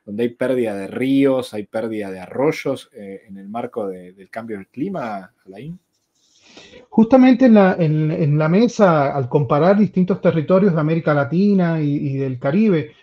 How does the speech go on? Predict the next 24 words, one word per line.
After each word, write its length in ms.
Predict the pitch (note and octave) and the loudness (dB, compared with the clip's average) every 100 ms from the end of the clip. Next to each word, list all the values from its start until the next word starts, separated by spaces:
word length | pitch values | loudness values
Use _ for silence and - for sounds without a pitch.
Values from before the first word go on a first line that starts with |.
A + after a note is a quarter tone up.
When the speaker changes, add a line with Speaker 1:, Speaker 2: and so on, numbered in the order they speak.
| _ _ | _ _
Speaker 2:
hablábamos 680 | D3+ D#3+ G3+ A3+ G#3+ G3 - | 0 2 2 2 0 -2 -4
de 160 | D#3+ F3+ | -2 -2
esta 420 | F3+ A3+ G#3 F#3+ | -2 0 0 2
paradoja 560 | D#3 C#3+ D#3 F#3+ E3+ | 0 0 0 0 -2
extraordinaria 800 | G3 - E3 D#3 E3 G3 G3+ E3 | -6 -2 -2 0 0 0 0 0
de, 220 | D3 C#3 E3 | -2 -4 -6
de 180 | C#3+ | -8
la 160 | C3+ C#3+ | -4 -4
gran 260 | D3+ F#3+ G#3 | 0 0 0
riqueza 460 | G#3+ G3+ F#3+ G3+ | 0 -2 -2 0
de 100 | F3 | -2
recursos, 580 | D3+ D3+ - A3 G#3+ F3+ | -2 -4 -4 -4 -4 -6
por 140 | F3 | -6
un 160 | E3+ F#3 | -4 0
lado, 380 | F3+ F3 E3+ C#3+ | 2 0 0 -6
de 40 | |
recursos 400 | A#2 A#2+ D3+ F3 | -12 -16 -8 -8
naturales, 640 | D#3 D3+ D3 F3 F3 E3 E3 _ _ _ _ | -8 -10 -4 -2 0 -4 -8 _ _ _ _
y, 280 | D#3 D3 - E3 | -4 -2 -2 -6
y 40 | |
por 180 | D3 E3 | 0 2
otro, 320 | G3 G#3+ G#3+ | 2 4 4
de 140 | G3 | 4
la, 200 | D3 C3+ | 2 -2